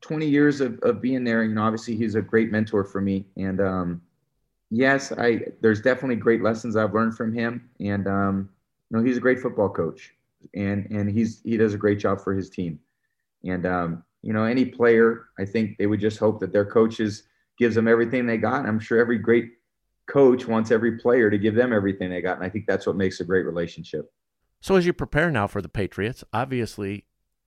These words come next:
Speaker 2: it's different than you preparing someplace else because of all the time you spent there. So you know what they're going to try to do to you,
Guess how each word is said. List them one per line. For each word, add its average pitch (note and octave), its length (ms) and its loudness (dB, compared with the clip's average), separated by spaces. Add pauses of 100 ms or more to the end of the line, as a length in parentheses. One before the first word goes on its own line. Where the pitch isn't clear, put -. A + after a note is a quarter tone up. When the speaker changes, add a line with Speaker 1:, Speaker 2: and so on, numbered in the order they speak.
(640)
Speaker 2:
it's B2+ 180 -6
different G2 480 -2
than A#2 160 -4
you A#2+ 160 -4
preparing A#2 640 0
someplace A2+ 460 -4
else E3 180 -2
because C3 420 -4 (360)
of A#2+ 280 -4
all C3 140 2
the C3+ 80 0
time C#3+ 260 -4
you C3+ 60 -6
spent D#3+ 300 -8
there. G2 140 -4
So - 120 -10
you A#2+ 160 -4
know D3 200 2
what C#3+ 160 0
they're B2 120 -4
going B2+ 220 -4
to A2 60 -10
try A#2+ 240 -4
to G2+ 100 -8
do A#2+ 180 -4
to - 140 -14
you, C3 380 -2